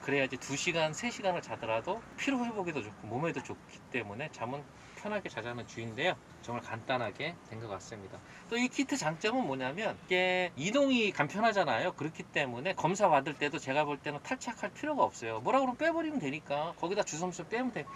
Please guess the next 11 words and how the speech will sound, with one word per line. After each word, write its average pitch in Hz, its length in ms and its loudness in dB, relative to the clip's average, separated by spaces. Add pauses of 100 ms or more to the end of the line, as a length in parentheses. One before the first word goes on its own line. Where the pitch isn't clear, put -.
(140)
그러니까 214 180 0
그분들도 202 420 4
알아요. 165 340 8
보시면은 156 580 -2
이게 147 300 0 (340)
고정식인지 139 840 2
아니면 143 240 -4 (120)
이동식은 208 720 4 (100)
검사 147 300 2
받으실 117 380 2
때 190 300 -2